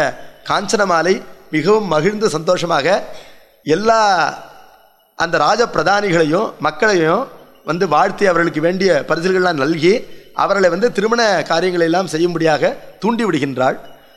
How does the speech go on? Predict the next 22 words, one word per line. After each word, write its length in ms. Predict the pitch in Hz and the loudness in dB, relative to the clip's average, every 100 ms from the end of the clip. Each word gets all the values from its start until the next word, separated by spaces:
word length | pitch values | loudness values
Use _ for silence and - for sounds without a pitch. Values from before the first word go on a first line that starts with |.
| _ | _
திருமண 280 | - 262 269 | 0 2 2
தயாரிப்புகள்லாம் 720 | 262 165 202 220 208 202 208 165 | 2 2 2 0 0 2 2 2
ஆகின்றன. 380 | 160 170 143 139 196 - - - | 0 -2 0 0 0 -4 -18 -12
முதல்ல 340 | 135 175 247 277 | -4 -2 2 2
என்ன 80 | 233 | 0
பண்றாங்க? 400 | 202 190 180 202 202 151 - - - - _ _ _ | -2 0 0 2 0 -2 -6 -18 -20 -20 _ _ _
தயாரிப்புகளை 560 | - 202 269 277 240 226 | -2 2 2 2 0 2
ஆ-, 180 | 175 175 | 0 0
ஆரம்பிக்கிறதுக்கு 500 | 165 202 214 202 165 | -2 -2 -2 -4 -4
முன்னாடி 200 | 180 220 240 | -2 0 2
முதல்ல 280 | 175 214 202 | 2 0 0
எல்லாருக்கும் 340 | 175 208 185 | 0 -2 -6
postal 480 | - 240 254 - - 208 170 | 0 2 2 0 2 2 2
delay 200 | 165 208 | 2 2
இருக்கக்கூடாதுன்னு 500 | 202 175 165 175 165 | 2 -2 -2 -2 -2
சொல்லி 160 | 175 226 202 151 | -2 2 2 0
எல்லா 240 | 156 202 208 | 0 0 0
தேசத்து 280 | 190 165 | -2 -2
அரசர்களுக்கும் 640 | 156 165 202 170 156 208 143 - - | -2 0 -2 -4 -4 -2 -4 -6 -20
மக்களுக்கும் 580 | - 135 - 196 175 185 | -6 -4 -2 -2 -2 -2
ஓலை 220 | 139 196 | 2 2
போக்கினார்கள். 600 | 196 151 - 143 127 117 | 2 -2 -8 -8 -8 -10